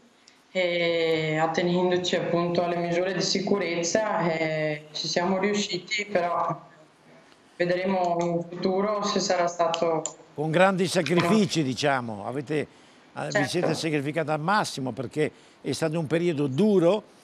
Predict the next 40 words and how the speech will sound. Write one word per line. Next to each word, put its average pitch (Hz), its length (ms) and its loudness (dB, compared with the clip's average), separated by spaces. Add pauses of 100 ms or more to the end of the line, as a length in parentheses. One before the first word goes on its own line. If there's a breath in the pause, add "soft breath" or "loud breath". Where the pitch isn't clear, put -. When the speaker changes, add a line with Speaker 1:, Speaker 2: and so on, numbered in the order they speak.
(280 loud breath)
Speaker 2:
perché 156 320 -4
sembra 170 400 -2
quasi 160 380 0
che 127 100 -6
le 147 120 -4
piccole 156 480 -4
e 143 40 -4
medie 147 240 -6
imprese 170 440 -6
da 127 100 -6
questa 147 280 -8
situazione, 147 640 -8 (320 loud breath)
e 151 120 -6
lei 180 320 0
è, 160 140 -4
è 160 120 -4
una 180 220 -4
fra 135 160 -6
quelle 151 260 -2
più 135 140 -10
fortunate, 143 680 -4
diciamo, 117 460 -6
no? 165 200 -8 (440 loud breath)
Però 180 180 2
ci 160 180 -4
sono 190 220 2
tantissime 156 600 -4
piccole 160 320 -4
e - 20 -6
medie 175 160 -4
imprese 127 420 -6 (340 loud breath)
che 160 180 -2
sono 170 240 -6
state 143 400 -4
rase 190 420 2
al 170 140 -2
suolo 127 480 -2 (480 loud breath)
e 190 160 2
pretendono 220 680 4
adesso, 240 640 4